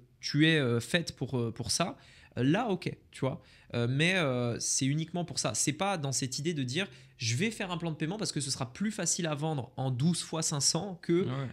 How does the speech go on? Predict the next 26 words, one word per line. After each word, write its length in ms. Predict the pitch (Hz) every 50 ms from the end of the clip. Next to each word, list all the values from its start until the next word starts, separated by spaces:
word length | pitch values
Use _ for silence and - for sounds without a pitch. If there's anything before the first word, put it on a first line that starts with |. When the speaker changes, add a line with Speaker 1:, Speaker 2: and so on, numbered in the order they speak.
| - -
Speaker 1:
euh, 160 | 135 131 - -
en, 300 | 143 143 156 170 165 151
euh, 400 | 139 127 127 127 123 123 123 123 123
cinq 460 | - - - 165 160 165 - - -
mille 220 | 147 156 160 147 -
cash, 280 | - 151 139 - - -
par 120 | 117 113
Speaker 2:
Mm. 40 | 110
Speaker 1:
exemple, 280 | 123 117 117 113 - -
tu 100 | - -
vois. » 120 | - - - - - - - - _ - -
Euh, 100 | 113 117
non, 160 | 131 151 156 135
c'est 120 | - -
pas 120 | 110 165 156
ça. 240 | - - - - -
C'est 160 | - - 139 127
vraiment, 480 | 127 127 156 156 160 165 185 226 - - _ _ _ - - -
voilà 300 | 117 131 185 202 220 202
le 80 | 185
prix, 240 | - - - 175 214
c'est 180 | - - 160 151
le 120 | 160 165
prix. 300 | 156 - - 156 170 220 - - - - - - -
Maintenant, 340 | 139 139 - 185 190 202 -
si 340 | - - - - 165 -